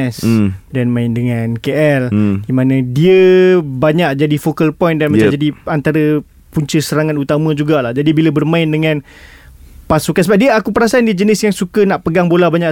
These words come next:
Speaker 1: banyak
Speaker 2: Yeah.
Speaker 1: kali jugalah. Dia macam seorang pemain yang selesa kalau selalu dapat bola. So bila bermain satu tim yang sekarang, like, ramai juga pemain yang ada technical ability yang tinggi, dan juga satu lagi kena consider adalah bermain di peringkat yang lebih tinggi. Di peringkat Asia ni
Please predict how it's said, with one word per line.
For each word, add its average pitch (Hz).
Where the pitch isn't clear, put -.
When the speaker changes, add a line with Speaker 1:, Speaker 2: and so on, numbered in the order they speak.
Speaker 1:
banyak 151
Speaker 2:
Yeah. 92
Speaker 1:
kali 165
jugalah. 151
Dia 151
macam 156
seorang 147
pemain 156
yang 170
selesa 156
kalau 156
selalu 160
dapat 156
bola. 131
So 190
bila 170
bermain 175
satu -
tim 175
yang 160
sekarang, 175
like, 151
ramai 170
juga 160
pemain 160
yang 156
ada 143
technical 147
ability 143
yang 147
tinggi, 156
dan 165
juga 147
satu 139
lagi 156
kena 160
consider 165
adalah 156
bermain 151
di 147
peringkat 143
yang 143
lebih 147
tinggi. 156
Di 131
peringkat 139
Asia 175
ni 214